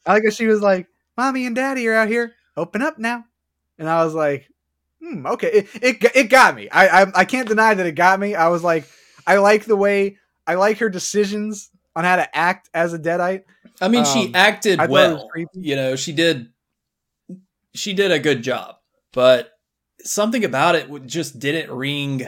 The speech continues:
Speaker 2: scary to me at all. It was just odd. And I, I kept thinking to myself, like, "Is this supposed to be scary?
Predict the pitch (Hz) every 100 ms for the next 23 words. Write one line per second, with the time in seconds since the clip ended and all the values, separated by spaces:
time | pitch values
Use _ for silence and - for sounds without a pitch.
0 | - - - - 127 120 139 151 156 143
1 | 151 156 151 160 160 - _ _ _ _
2 | _ _ _ _ 127 127 156 135 - -
3 | - _ _ - 123 131 147 160 143 -
4 | _ 143 139 135 131 123 143 147 - _
5 | _ _ _ - 185 175 156 156 170 165
6 | 160 185 160 143 117 123 208 - 160 185
7 | - 254 233 254 240 233 226